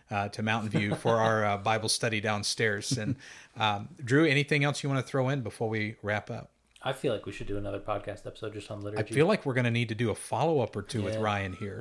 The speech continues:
Speaker 1: So, Ryan, thank you so much for joining the Mike and Drew
Speaker 2: Thank you all.
Speaker 1: at Mi-, Mountain View podcast. This has been a blast. Uh, this has been Mike.
Speaker 3: And Drew.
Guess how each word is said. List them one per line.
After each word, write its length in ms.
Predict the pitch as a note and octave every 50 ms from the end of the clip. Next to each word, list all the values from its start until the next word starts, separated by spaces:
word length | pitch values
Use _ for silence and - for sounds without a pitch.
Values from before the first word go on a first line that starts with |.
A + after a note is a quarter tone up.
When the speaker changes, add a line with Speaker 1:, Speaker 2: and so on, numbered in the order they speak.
| - E3
Speaker 1:
So, 220 | - A#2+ A2 G#2 - - - - - - -
Ryan, 300 | - C#3 D3+ D#3 E3 D3+ -
thank 180 | F3 G3 A3+
you 60 | C#4+
so 140 | A#3+ - G#3+
much 280 | D3+ C3 C3 C#3+ - -
for 160 | - - D3
joining 360 | C3 C3+ C3+ C#3+ C#3+ C#3+ C#3
the 80 | B2+ A2+
Mike 260 | A2+ A2+ A#2+ C3 -
and 100 | D3 B2+
Drew 380 | G#2+ A#2 A2+ A2 A#2 C3 C#3 - - -
Speaker 2:
Thank 200 | - - A2+ G#2+
you 160 | B2+ D3 D3+
all. 180 | - - - - -
Speaker 1:
at 160 | A2+ - A#2+
Mi-, 320 | A#2+ B2 B2+ A2 B2+ B2+ -
Mountain 300 | B2+ A2+ A#2+ C3 B2+ A#2
View 160 | A#2+ A#2 G#2+
podcast. 580 | - - A#2 A#2 A#2 - - C3+ C#3 C3 -
This 160 | - B2+ - -
has 140 | D3 C3
been 280 | - B2+ A2+ A2 A2+ G#2+ -
a 60 | A2
blast. 520 | G2+ G#2+ G#2+ G#2+ G#2+ A#2 D3 F#3 - - - - - - - - - - _ A#2+
Uh, 180 | A2 A2 A#2
this 220 | A2+ A2+ C#3 D3 -
has 100 | E3 C3+
been 160 | C#3+ C#3+ C3+
Mike. 400 | C3+ D3+ G3+ G3+ - - - - -
Speaker 3:
And 220 | - A#2+ B2+ C3 C3
Drew. 380 | B2 D3 D#3+ E3 D3+ C3+ -